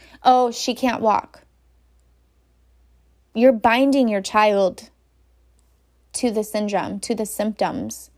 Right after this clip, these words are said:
to the diagnosis, right? And if you've seen in my post, I've literally talked about why I don't represent Ava's syndrome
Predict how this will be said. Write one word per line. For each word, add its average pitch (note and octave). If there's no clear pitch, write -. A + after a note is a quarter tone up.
to B3
the A3
diagnosis, G3+
right? G#3+
And A#3+
if B3
you've A#3
seen D4
in D4+
my G#3
post, G#3
I've G3+
literally A#3
talked -
about G3+
why G#3
I A3
don't G#3
represent G3+
Ava's G3+
syndrome G#3+